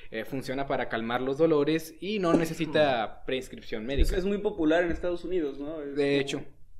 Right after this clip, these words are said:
Speaker 1: sí.
Speaker 3: como el básico que, que te
Speaker 1: Es
Speaker 3: dan
Speaker 1: lo
Speaker 3: para el
Speaker 1: primero que te
Speaker 3: malestar.
Speaker 1: dan. Es,
Speaker 3: Ajá.
Speaker 1: es el meme allá.
Speaker 3: Sí, ahí es el meme del
Speaker 1: El meme del,
Speaker 3: del
Speaker 1: del Tylenol.
Speaker 3: paracetamol.
Speaker 2: Ah, ok, ah.
Speaker 1: Ok.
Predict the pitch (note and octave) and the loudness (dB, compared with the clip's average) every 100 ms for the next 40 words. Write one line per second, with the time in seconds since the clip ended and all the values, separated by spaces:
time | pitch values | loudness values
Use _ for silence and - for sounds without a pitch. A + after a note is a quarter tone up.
0 | - - C3+ C#3+ D3 D3 C#3+ C#3+ C#3+ D3+ | -16 -8 -6 -4 -2 0 2 4 4 4
1 | D#3+ D#3+ D3+ C3+ C3+ B2+ B2+ - - - | 0 0 -2 -2 -8 -6 -6 -8 -10 -12
2 | D3 D3 D3 E3 D#3+ D#3+ D#3 D#3+ D#3+ - | -8 0 4 6 6 6 6 6 4 4
3 | - D#3+ - G3+ F#3 D#3 D#3 B2+ A#2+ A#2 | 2 4 6 6 6 6 0 -2 -6 -8
4 | - - - - - F#3+ A2 - D#3 D#3 | -10 -12 -14 -14 4 4 4 -2 2 4
5 | E3 F3+ F3+ F3+ D3+ D3 D3 D3+ D#3 D#3+ | 4 4 2 2 2 0 0 4 6 6
6 | D#3 D3 C#3+ C#3+ D3+ C#3+ C#3 C3+ C#3 C#3+ | 4 2 0 2 2 2 0 -4 -6 -8
7 | - C#3 C3+ D3+ C#3 D#3 D#3 C3+ E3+ F3 | -8 0 4 4 2 -2 -4 -6 -8 -10
8 | - - - - C3 | -10 -10 -10 -10 -4